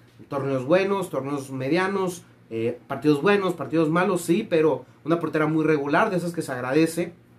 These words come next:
estén siempre defendiendo los colores del rebaño. Así que, pues, mucha suerte para el lunes, la final de vuelta. Saquen la casta, Licha Cervantes está recuperada, como dato, y, pues, va perdiendo Chivas femenil, ¿eh? Así que, pues, a meterle con todo, se puede ganar en el Universitario, ¿por qué no?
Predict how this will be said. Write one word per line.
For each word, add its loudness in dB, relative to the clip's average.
estén -4
siempre 0
defendiendo -2
los -6
colores -4
del -2
rebaño. 2
Así -2
que, -4
pues, -8
mucha -2
suerte -4
para -4
el 2
lunes, 2
la -6
final 2
de 2
vuelta. 0
Saquen -6
la -6
casta, 2
Licha 2
Cervantes -6
está -6
recuperada, 0
como -2
dato, -2
y, -6
pues, -4
va 2
perdiendo 2
Chivas 2
femenil, 2
¿eh? -2
Así -4
que, -4
pues, -14
a -4
meterle -6
con 0
todo, 2
se -8
puede 2
ganar 2
en 4
el 2
Universitario, -2
¿por -8
qué -4
no? 0